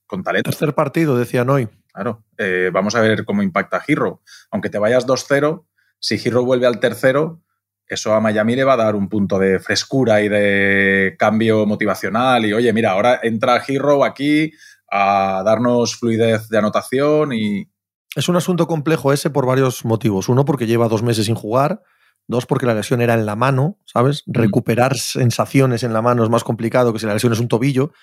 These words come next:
Speaker 2: Simplemente si notas que puedes correr, tú ya sigues jugando, entonces es diferente. Y tres, porque la mejor versión de este año de Miami no está lejos de ser la que,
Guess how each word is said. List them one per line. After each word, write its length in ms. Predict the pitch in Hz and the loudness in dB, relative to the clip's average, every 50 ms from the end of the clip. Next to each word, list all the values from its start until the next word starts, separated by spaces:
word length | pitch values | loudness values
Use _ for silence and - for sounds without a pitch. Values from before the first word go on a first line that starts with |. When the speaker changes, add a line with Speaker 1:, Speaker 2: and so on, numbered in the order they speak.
| _ _ _ | _ _ _
Speaker 2:
Simplemente 380 | - - 104 113 117 107 123 120 | -8 -2 0 0 0 0 0 -2
si 160 | - - 113 | -2 -2 0
notas 340 | 120 120 123 - - 113 - | 2 0 2 2 0 -2 -2
que 100 | 127 101 | -2 -2
puedes 180 | 117 123 - | -2 -2 -2
correr, 320 | - 131 131 135 131 - _ _ - - _ _ | 0 0 0 0 -2 -4 _ _ -20 -20 _ _
tú 100 | - 110 | -4 -2
ya 100 | 107 113 | -2 0
sigues 220 | - 131 117 113 - | 2 2 0 0 0
jugando, 280 | - 117 127 135 123 113 | 2 0 0 0 0 -2
entonces 220 | 110 127 120 - - - - - - _ | -2 -4 -4 -6 -10 -20 -20 -20 -14 _
es 120 | - 117 113 | -4 -4 -2
diferente. 440 | 120 117 131 131 135 - 113 - - _ _ _ _ | 0 0 0 0 0 0 -2 -4 -6 _ _ _ _
Y 80 | - 123 | -8 -6
tres, 500 | - - - 143 123 - - - - _ _ _ _ _ _ | -2 0 0 0 0 -2 -6 -12 -16 _ _ _ _ _ _
porque 240 | - 110 107 - - - | -6 -6 -4 -4 -2 -2
la 80 | 127 110 | -2 -2
mejor 300 | - - - - 123 117 | -2 -2 -2 0 0 0
versión 380 | 127 123 120 120 135 135 135 | 0 -2 0 0 0 2 2
de 60 | 127 127 | 0 0
este 140 | - - 123 | 0 0 0
año 100 | 131 131 | 2 2
de 60 | 120 | 2
Miami 420 | 120 117 113 120 127 139 151 151 - | 2 2 2 2 2 2 0 0 -2
no 360 | - 127 120 117 120 120 123 | -2 -2 -2 0 2 2 2
está 220 | 131 131 - - 139 | 0 0 0 -2 0
lejos 280 | 139 139 131 147 139 | 0 0 0 0 0
de 80 | 139 135 | 0 0
ser 180 | 127 147 143 151 | 0 0 0 0
la 160 | 151 147 143 | -2 -2 -2
que, 440 | - - 123 120 117 117 - - | -2 0 0 2 2 2 0 -2